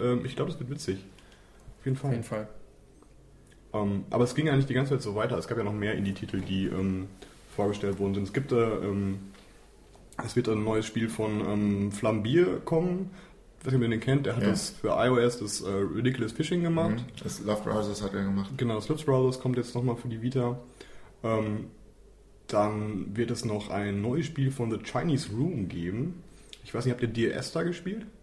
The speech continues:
Speaker 3: Ja.
Speaker 2: Ja.
Speaker 1: Äh, das
Speaker 2: A-, einmal angemacht, einmal durchgespielt.
Speaker 3: Also ich
Speaker 2: In,
Speaker 3: hab's
Speaker 2: in einem Ruck.
Speaker 3: ich hab's gespielt, ich hab das Ende nicht mitbekommen, weil ich eingeschlafen bin.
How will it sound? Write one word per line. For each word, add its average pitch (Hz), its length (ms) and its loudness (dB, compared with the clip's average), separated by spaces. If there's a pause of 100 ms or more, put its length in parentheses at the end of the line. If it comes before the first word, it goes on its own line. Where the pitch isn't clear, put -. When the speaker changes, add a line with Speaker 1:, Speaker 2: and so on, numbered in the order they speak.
(160)
Speaker 3:
Ja. 90 440 -2
Speaker 2:
Ja. 120 440 0 (320)
Speaker 1:
Äh, 127 40 -10 (800)
das - 560 -4 (160)
Speaker 2:
A-, 131 60 -4
einmal 147 260 6
angemacht, 156 500 0
einmal 143 300 4
durchgespielt. 170 720 -2 (760)
Speaker 3:
Also 113 140 -2
ich 120 80 2
Speaker 2:
In, 139 40 6
Speaker 3:
hab's - 300 -2
Speaker 2:
in 139 100 -4
einem 139 300 2
Ruck. 139 380 -2 (160)
Speaker 3:
ich 110 100 -4
hab's 135 140 -4
gespielt, 143 380 2
ich - 60 -2
hab 135 60 0
das - 160 0
Ende 139 220 2
nicht 135 180 4
mitbekommen, 101 500 2
weil 101 100 2
ich 101 120 0
eingeschlafen 90 560 0
bin. 90 200 0